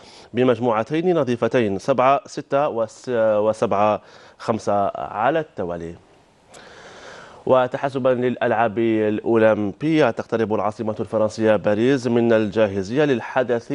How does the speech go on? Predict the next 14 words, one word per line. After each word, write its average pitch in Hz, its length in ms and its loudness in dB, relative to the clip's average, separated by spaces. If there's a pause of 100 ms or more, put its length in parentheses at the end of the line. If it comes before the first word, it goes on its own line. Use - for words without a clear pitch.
(360)
الرياضي 110 640 0
الأبرز 123 640 -2
عالميا 107 600 2 (280)
من 113 100 -2
خلال 110 360 0
تجهيز 120 380 -2
ملاعب 120 500 0
ومرافق 117 920 -2
من 104 220 0
مختلف، 107 480 -2 (240)
بمختلف 110 540 -2
الوسائل 107 600 0
والطرق. 92 540 -4 (120)
نتابع. 80 380 -6